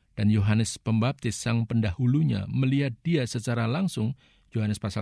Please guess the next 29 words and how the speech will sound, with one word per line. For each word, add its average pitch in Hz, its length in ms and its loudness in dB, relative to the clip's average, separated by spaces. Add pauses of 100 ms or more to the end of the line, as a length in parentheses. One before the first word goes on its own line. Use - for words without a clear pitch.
satu 110 240 -6
ayat 104 160 -4
dua 98 160 -6
puluh 101 80 -8
sembilan 117 320 0
mencatat 117 560 -2 (640)
bahwa 95 320 -2
Yohanes 120 400 0
berkata, 135 560 -6 (720)
"Lihat, 220 400 6 (240)
anak 214 400 2
domba 190 320 6
Allah 165 400 0
yang 139 240 2
menghapus 123 640 0
dosa 113 400 2
dunia." 101 560 2 (720)
Dia 107 240 -2
mengerti. 131 640 0 (880)
Rasul 98 320 -6
Petrus 151 400 -2
juga 117 240 0
mengerti. 131 560 0 (960)
Dalam 165 400 2
pasal 147 320 2
pertama 180 480 2
dari 123 240 2
surat 113 320 -2
pertamanya, 104 720 -2